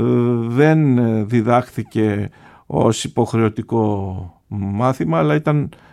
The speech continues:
ένα μάθημα επιλογής. Τα παιδιά μπορούσαν λοιπόν στην πρώτη λυκείου να επιλέξουν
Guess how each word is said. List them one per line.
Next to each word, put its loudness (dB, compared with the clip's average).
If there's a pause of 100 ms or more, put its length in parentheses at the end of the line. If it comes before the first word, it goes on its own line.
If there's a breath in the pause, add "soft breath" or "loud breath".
ένα 2
μάθημα 0
επιλογής. -4 (420 soft breath)
Τα -4
παιδιά 4
μπορούσαν 4
λοιπόν 0
στην -6
πρώτη 0
λυκείου -2
να 0
επιλέξουν -2